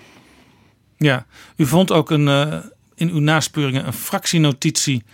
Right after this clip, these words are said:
geschreven door Frank de Graven uit negentien zesentachtig,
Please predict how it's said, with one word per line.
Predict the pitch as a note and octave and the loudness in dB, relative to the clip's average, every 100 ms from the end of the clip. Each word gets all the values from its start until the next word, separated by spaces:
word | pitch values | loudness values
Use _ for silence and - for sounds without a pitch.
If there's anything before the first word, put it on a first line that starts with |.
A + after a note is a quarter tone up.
| - - _ | -20 -20 _
geschreven | - - F3 E3 C#3 | -8 -4 -2 0 0
door | B2 | -2
Frank | - D#3 D#3+ | -2 -2 0
de | B2+ | -2
Graven | - C#3+ D#3 C3 C#3+ | -2 -2 0 0 -2
uit | B2 - | -4 -4
negentien | C#3 C#3 A#2+ B2+ | -4 -2 -4 -4
zesentachtig, | - C#3+ B2 A#2 - D3 - G3 | -2 -2 -2 -4 -4 -4 -6 -10